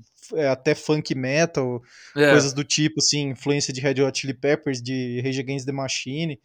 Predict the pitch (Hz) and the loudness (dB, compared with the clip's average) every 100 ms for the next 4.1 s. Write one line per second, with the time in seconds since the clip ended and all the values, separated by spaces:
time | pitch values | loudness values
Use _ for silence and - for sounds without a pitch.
0 | _ - 139 165 165 165 156 170 175 165 | _ -6 2 4 6 4 6 6 6 4
1 | 185 - - - 156 175 190 180 175 180 | 0 -6 -12 -2 0 0 -4 -2 -2 2
2 | 202 190 - 240 180 160 151 143 151 143 | 2 0 -2 -4 6 8 8 6 -2 -2
3 | 117 123 135 170 - 175 180 - 123 139 | -2 -2 -4 -6 -4 6 6 6 2 6